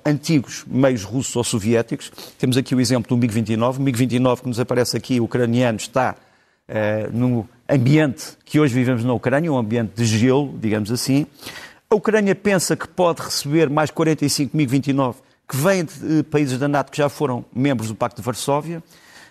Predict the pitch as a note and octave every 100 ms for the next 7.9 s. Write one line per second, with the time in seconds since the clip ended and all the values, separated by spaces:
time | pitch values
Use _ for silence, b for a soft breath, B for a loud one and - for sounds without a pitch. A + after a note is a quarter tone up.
0 | B C#3 C3+ D3+ C3 D3+ C#3+ - C#3 -
1 | A2+ - C#3+ D#3 E3+ E3 D#3+ D#3 F3 C#3+
2 | - - D#3+ D3+ B2+ C#3+ C#3 C3+ C3+ C3
3 | D3+ C3 A#2 - A#2+ A2+ C3+ C3+ B2 A#2
4 | - A#2+ A#2+ D3 D3 - B2+ C#3 A#2 A2
5 | - C#3 C#3 B2+ B2 B2+ C3 B2 B2+ C3
6 | A#2+ A#2+ - - E3 C#3 C#3 A#2+ C#3+ C3
7 | C#3 C3 C3 C3 A#2+ B2 B2 A#2+ G2+